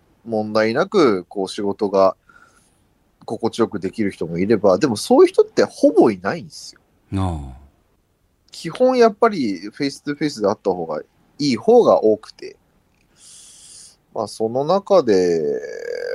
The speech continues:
Speaker 1: そうっす。なんでなんだろう。ちょっとなんでなのかっていうところを詳しく、
Speaker 2: 掘ってみると逆に自分で確かになんだ、なんでだろうみたいな。ま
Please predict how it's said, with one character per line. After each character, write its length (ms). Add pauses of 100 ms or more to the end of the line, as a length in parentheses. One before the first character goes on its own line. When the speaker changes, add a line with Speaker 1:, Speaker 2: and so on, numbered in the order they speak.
(320)
Speaker 1:
そ 280
う 20
っ 20
す。 160
な 260
ん 80
で 80
な 180
ん 60
だ 100
ろ 240
う。 80
ち 60
ょ 100
っ 60
と 80
な 80
ん 80
で 140
な 120
の 120
か 140
っ 60 (200)
て 80
い 100
う 60
と 120
こ 180
ろ 80
を 260 (120)
詳 280
し 140
く、 460 (1120)
Speaker 2:
掘 140
っ 20
て 200
み 120
る 80
と 100
逆 220
に 60
自 120
分 140
で 100
確 200
か 60
に 40
な 140
ん 40
だ、 140
な 140
ん 40
で 80
だ 120
ろ 180
う 20
み 80
た 100
い 20
な。 80 (180)
ま 240